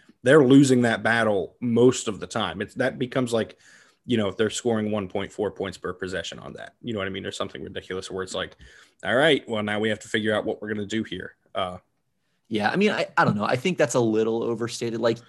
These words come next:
Speaker 2: it,
Speaker 1: He's
Speaker 2: we've
Speaker 1: bad.
Speaker 2: seen,
Speaker 1: He's
Speaker 2: I, I,
Speaker 1: really
Speaker 2: I agree,
Speaker 1: bad.
Speaker 2: but we've seen bad defenders get covered up in the playoffs before.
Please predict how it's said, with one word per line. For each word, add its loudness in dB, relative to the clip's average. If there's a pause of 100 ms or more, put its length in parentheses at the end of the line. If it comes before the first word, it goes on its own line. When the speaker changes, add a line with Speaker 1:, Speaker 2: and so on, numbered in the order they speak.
(360)
Speaker 2:
it, 0
Speaker 1:
He's 2
Speaker 2:
we've -6
Speaker 1:
bad. 4
Speaker 2:
seen, 2
Speaker 1:
He's 4
Speaker 2:
I, 2
I, 2
Speaker 1:
really 6
Speaker 2:
I 6
agree, 4
Speaker 1:
bad. 0
Speaker 2:
but 4
we've 4
seen 0
bad 4
defenders -2
get -8
covered 0
up 0
in -2
the -6
playoffs -8
before. -14